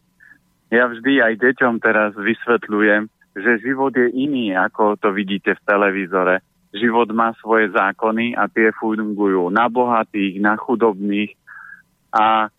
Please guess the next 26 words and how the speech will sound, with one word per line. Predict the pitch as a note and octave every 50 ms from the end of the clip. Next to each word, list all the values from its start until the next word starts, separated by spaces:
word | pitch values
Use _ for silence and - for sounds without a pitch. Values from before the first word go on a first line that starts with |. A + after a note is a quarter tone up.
| _ _ _
zdravie | G#2 G2+ F#2+ A#2+ B2+ C#3 C#3+ C3+ C3 C3 C3 B2+ B2+
má | B2 B2 A#2 A2+ A2+ A#2
ešte | - - C3 C3 - - C#3+ B2
tvrdšie | - - G2+ G#2+ G#2 - - A2 G2+ -
pravidlá | - G2 G2 G2 F#2+ G2 G2+ F#2 G#2 A2 A#2 B2+ C3 C3 - -
a | A2 -
keď | B2 A2 - A#2
sa | G#2 -
porušuje, | - A2+ A2 G#2+ G#2+ G2+ - - G#2+ G#2 G#2+ A2 A#2+ C3 C3+ _ _ - - _ _ _
môžete | - B2 C#3+ C#3+ - - - D3
byť | C3 B2 A#2+ - _
prezident, | - B2+ B2+ B2 G#2 G#2 G#2+ F#2+ A2 A2 A#2 B2+ C3 A#2+ - _
môžete | A#2+ B2 B2+ B2 - _ - C3
byť | A2+ A2+ A2+ G#2+ G#2
miliardár, | G#2+ G#2+ G#2 G#2 G#2 G2+ G2 G2 G2+ F#2 F#2 G#2+ A2 A#2+ C3 C3 - _ _ _ _ _ _ _ _ _ _
ale | A2 B2 B2 B2+ -
aj | B2 B2+ B2 A#2+ -
tak | C#3+ C#3+ D3 B2 A#2
vás, | A#2 A#2 A2+ A2
vaše | A2+ A2+ A#2+ A#2+ - - A2+ -
telo | - A#2+ A2+ A2+ A2 - -
sa | A2
voči | G2 G#2+ A2 - - G#2+ G2+
vám | G#2 G2+ F#2+ F#2+ G2 F#2 G2 G2+
zbúri, | F#2+ G2 G#2 A2+ B2 B2
keď | - - A2 G2+